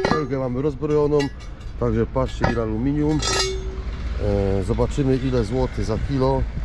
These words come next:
tam zapłacą, ale mamy tą felę i te ostatnie z dwóch ostatnich, e, tych depozytów śrubkowych.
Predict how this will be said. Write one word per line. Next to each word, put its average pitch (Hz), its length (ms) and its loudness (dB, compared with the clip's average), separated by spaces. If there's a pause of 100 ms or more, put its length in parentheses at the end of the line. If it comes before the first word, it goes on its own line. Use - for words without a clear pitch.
(520)
tam 113 100 2
zapłacą, 131 840 0
ale 113 320 0 (400)
mamy 107 240 2
tą 110 160 0
felę 151 420 2
i 135 60 -2
te 131 220 2
ostatnie 139 500 0
z 107 60 -4
dwóch 151 220 -2
ostatnich, 143 420 -2 (420)
e, 117 260 4
tych 120 200 0
depozytów 143 580 4
śrubkowych. 147 600 2